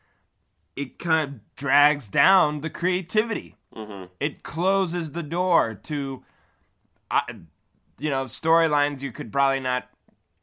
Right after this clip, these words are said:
Speaker 1: um, you know, come up with if you weren't just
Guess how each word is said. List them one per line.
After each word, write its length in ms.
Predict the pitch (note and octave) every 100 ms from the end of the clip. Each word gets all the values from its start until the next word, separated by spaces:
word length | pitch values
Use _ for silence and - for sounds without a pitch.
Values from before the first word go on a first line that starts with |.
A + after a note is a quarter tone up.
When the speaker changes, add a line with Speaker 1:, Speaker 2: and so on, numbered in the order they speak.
| _ _ _ - -
Speaker 1:
um, 500 | A#2 A#2 A2 G#2+ G2+ _ _ _ _ _ _ _
you 100 | B2+
know, 220 | A2+ G#2+ A2+ _ _ _ _ _ _ _ _ -
come 200 | C3+ D3+
up 160 | G#3
with 180 | D3+ G#2+
if 160 | A2 G#2
you 100 | C3
weren't 260 | B2+ B2+ A2+
just 360 | C3 A#2+ -